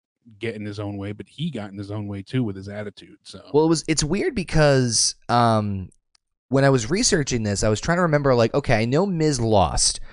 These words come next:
Speaker 2: We get to the final two between Puder and Miz, and they actually go into a, um, a match, or sorry, what was it? A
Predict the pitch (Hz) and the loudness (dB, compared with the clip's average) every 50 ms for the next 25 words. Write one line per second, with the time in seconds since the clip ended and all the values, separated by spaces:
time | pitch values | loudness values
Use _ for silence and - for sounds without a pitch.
0 | - - - _ - 107 107 143 - 165 160 170 - 160 147 143 139 127 - 139 | -18 -20 -20 _ -4 0 2 2 2 2 0 2 2 2 4 4 2 2 2 2
1 | 131 120 - - 120 110 104 - - 131 127 120 127 123 - - 107 104 101 101 | 2 4 2 2 0 0 -2 0 2 2 4 4 4 2 2 0 -2 -2 0 0
2 | 95 82 69 53 - - - - - - - - - - - - _ _ 110 110 | 0 -2 -4 -4 -4 -4 -4 -4 -6 -12 -20 -20 -20 -20 -20 -20 _ _ 0 0
3 | 113 110 110 110 113 117 127 139 139 - 160 131 107 107 123 123 123 123 120 113 | 2 2 4 4 4 4 2 2 0 0 0 0 2 4 4 6 6 6 6 4
4 | 113 113 110 - - 120 113 110 113 - 104 107 107 104 104 101 98 95 92 80 | 2 2 0 0 2 4 4 4 4 4 2 2 2 2 2 0 0 -2 -2 -2
5 | 98 98 98 95 92 90 90 87 85 - - _ _ _ _ _ _ _ _ _ | -2 -2 -2 -2 -2 -4 -6 -8 -10 -12 -16 _ _ _ _ _ _ _ _ _
6 | _ - - - - 98 101 104 113 120 120 117 98 - - - 110 113 113 113 | _ -16 -16 -8 -6 -4 -2 0 2 2 2 0 0 -2 -2 2 2 4 4 2
7 | 101 - - 131 113 104 101 107 117 110 90 101 87 - 101 104 101 98 | 0 0 0 2 2 2 2 0 0 0 -2 -2 -4 -2 -2 0 0 -2